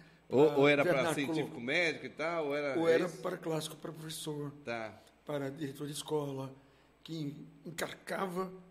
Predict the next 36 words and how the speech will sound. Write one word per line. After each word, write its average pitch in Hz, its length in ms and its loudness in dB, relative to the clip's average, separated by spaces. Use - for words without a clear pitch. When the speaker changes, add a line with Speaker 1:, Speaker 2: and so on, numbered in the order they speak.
Speaker 2:
pedagogia, 156 760 -2
Speaker 1:
Tá. 98 220 -2
Speaker 2:
didática. 143 720 -4
Então 185 120 -6
ela 202 100 -4
termina 185 460 -4
o - 40 -6
clássico. 117 500 -8
Ao 175 120 0
invés 160 240 -2
de - 60 -8
fazer 143 200 -4
vestibular, 156 520 -4
os - 140 -6
filhos 170 240 -6
foram 160 180 -10
nascendo. 170 440 -6
E 165 60 -6
aí 147 180 -2
ela 151 180 -2
e - 20 -4
o 139 40 -6
pai 147 240 -6
acertaram 160 560 -8
que - 120 -12
ela 147 100 -2
ficaria 127 420 -6
pra 127 240 -8
cuidar 151 240 -4
da 160 100 0
gente 165 260 -4
e 196 40 -4
ele 196 100 -8
ia 190 100 0
pra 147 140 -6
luta. 135 300 -6